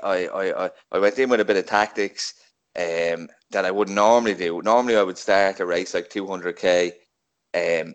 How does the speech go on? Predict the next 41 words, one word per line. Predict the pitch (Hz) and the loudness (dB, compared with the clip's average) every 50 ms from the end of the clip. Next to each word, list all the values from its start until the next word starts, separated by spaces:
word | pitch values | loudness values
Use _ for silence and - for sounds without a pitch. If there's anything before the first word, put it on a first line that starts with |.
| - - | -20 -14
nice | 95 92 90 92 92 - - | -8 -6 -6 -4 -4 -6 -4
and | 92 | -2
easy, | 92 101 107 120 127 113 107 90 76 - - - | -2 -2 0 0 0 -2 -2 -4 -6 -8 -6 -2
as, | 82 85 87 85 - - | -2 -2 -2 -2 -4 -6
like, | 80 80 - - - - _ | -6 -8 -8 -10 -16 -20 _
would | - 90 85 | -16 -16 -10
recommend | 85 87 95 95 - - 95 92 95 95 101 | -4 -2 -2 -2 0 -2 -2 0 0 0 0
<laughs> | - | 0
to | - 131 | 2 2
anyone. | 127 143 156 151 151 123 104 87 82 - _ _ - | 4 2 2 2 2 2 2 0 -2 -8 _ _ 0
But, | 101 92 | 2 2
uh, | 95 92 92 92 92 - - _ _ | 4 4 2 2 0 -4 -10 _ _
I | - 107 | -8 -8
decided | 113 110 - 139 135 139 135 - | -4 0 2 4 4 4 2 0
to | - 117 | -2 -4
run | 107 110 - _ 104 | -4 -4 -4 _ -10
this | 107 107 - _ | -14 -14 -12 _
one | - 101 90 - _ _ _ _ _ _ - | -10 -10 -10 -12 _ _ _ _ _ _ -4
a | 92 | 0
little | - 143 147 131 | 2 2 2 2
bit | 117 117 101 92 | 2 2 2 2
harder | 98 101 101 104 104 98 95 92 | 2 2 2 2 2 2 0 0
at | 87 85 - | -2 -2 -6
the | 87 | -10
start | - - 92 90 92 92 90 85 - - - - _ _ _ _ _ _ _ _ - | -6 -2 0 2 2 2 0 -2 -4 -10 -20 -20 _ _ _ _ _ _ _ _ -12
and | 87 85 80 78 | -12 -12 -10 -8
to, | - 90 87 82 82 80 80 80 | -4 -2 -2 0 0 -2 -2 -4
to | - - 90 | -6 -10 -12
try | - - 110 107 110 | -4 0 2 4 4
and | 107 101 | 2 2
put | - - 101 101 | 0 -2 -2 -2
pressure | - - 101 98 98 - - 92 | 0 0 0 0 0 0 -2 -2
on | 90 87 85 | -2 -2 -4
the | 87 | -6
competition | - - 95 92 92 87 - 95 - - 90 | -4 -4 -4 -4 -4 -6 -8 -10 -10 -8 -4
that | 90 85 | -4 -4
was | 71 85 - | -4 -4 0
there, | - 110 113 113 101 92 - | 2 4 4 4 4 2 -2
because | 87 - - 92 | -8 -10 -6 -4
I | 92 90 | -4 -4
knew | 98 110 117 113 104 | -2 -2 -4 -4 -6